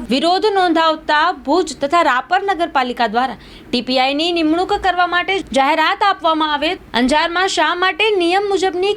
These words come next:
કામગીરી કરવામાં ના આવે? ભુજ નગરપાલિકા તથા રાપર નગરપાલિકા દ્વારા અપાયેલ જાહેરાતની પેપર કટિંગ રજૂ કરાયેલી હતી. એજન્ડા બેમાં નગરપાલિકા દ્વારા ઠરાવ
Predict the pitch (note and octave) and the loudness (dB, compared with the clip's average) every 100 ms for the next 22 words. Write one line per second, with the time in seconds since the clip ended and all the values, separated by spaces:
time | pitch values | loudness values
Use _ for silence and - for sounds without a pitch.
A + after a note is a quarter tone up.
0 | D#4 D4+ D#4 E4+ F4+ - C#4 B3+ A#3+ G#3 | -2 0 0 0 -2 -2 -2 0 -2 0
1 | F#3+ F3+ E3+ E3+ - - - G3 A3 G#3 | 0 0 -2 -8 -12 -8 0 0 2 0
2 | A3+ A#3+ B3 B3+ C#4 C#4+ D4 D4 D4 C4+ | 0 0 0 0 0 0 -2 0 2 0
3 | C#4 F4 F#4+ F#4 F4 - D4+ D4 D4 B3 | 0 0 0 0 -2 -2 -2 -2 -4 0
4 | C4 C4+ B3 A3+ A#3 C4 A#3+ B3 A#3+ C4 | 2 2 0 0 0 -2 0 0 0 0
5 | D#4+ C4+ A#3 A#3+ - - - D4 D4+ F4+ | -2 -4 -8 -10 -16 -8 -2 -2 0 -2
6 | G#4 G#4 E4+ F#4 F#4+ E4+ C4+ E4+ F#4+ B3 | 0 -2 -2 0 0 0 0 0 0 2
7 | A3 G3+ F#3+ F#3 G3+ - - - - - | 2 0 -2 -4 -10 -14 -20 -20 -12 -4
8 | G3+ G#3 G#3+ A3+ A3+ A#3+ A#3+ B3 C4 A#3+ | -2 0 2 2 2 0 0 0 0 -2
9 | B3 C4 B3 C4+ B3+ C4+ C#4 D4 C#4+ C#4 | -2 -2 0 0 2 2 2 0 0 0
10 | C#4+ | 2